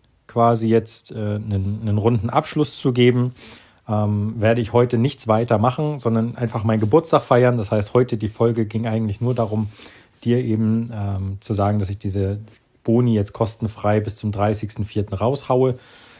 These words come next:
Deswegen morgen geht's wieder los. Ähm, vielleicht gebe ich dir morgen auch nochmal einen Einblick, wie sich das jetzt da mit meinem Apple Store entwickelt hat, weil das war jetzt irgendwie dann doch nicht mehr so cool. Aber das erkläre ich dir dann, ähm, in der morgigen Folge.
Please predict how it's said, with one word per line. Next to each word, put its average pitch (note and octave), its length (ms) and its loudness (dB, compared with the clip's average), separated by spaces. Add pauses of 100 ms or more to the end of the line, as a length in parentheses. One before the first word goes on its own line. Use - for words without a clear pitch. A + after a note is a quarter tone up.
(200)
Deswegen A2+ 540 2
morgen D3 400 6
geht's C3 240 -6
wieder A#2+ 200 6
los. D#3 480 4 (280)
Ähm, A#2+ 600 0
vielleicht - 600 0
gebe B2+ 180 2
ich B2 60 -4
dir A#2+ 120 0
morgen A2+ 300 4
auch A#2+ 100 0
nochmal A#2 240 2
einen A#2 60 -4
Einblick, A#2 460 -2
wie A#2 80 0
sich G#2+ 160 -4
das G#2+ 180 -2
jetzt - 240 -6
da G#2 180 4
mit G#2+ 200 0
meinem G2+ 260 2
Apple C#3+ 220 0
Store C3+ 260 0
entwickelt B2+ 380 -2
hat, A#2 140 -2
weil A2 100 0
das G#2 180 -2
war G#2 100 -2
jetzt G2+ 140 -2
irgendwie G#2+ 240 -2
dann G2 120 0
doch B2 160 -2
nicht D3+ 160 -4
mehr C3 120 0
so B2+ 240 0
cool. C3+ 240 0 (680)
Aber A2+ 720 4
das G2+ 140 2
erkläre G2+ 240 0
ich F#2 80 -2
dir G2 140 -4
dann, G2 480 0
ähm, F#2+ 260 -4
in A2 80 -4
der G2+ 100 2
morgigen G2+ 480 2
Folge. F2 360 -4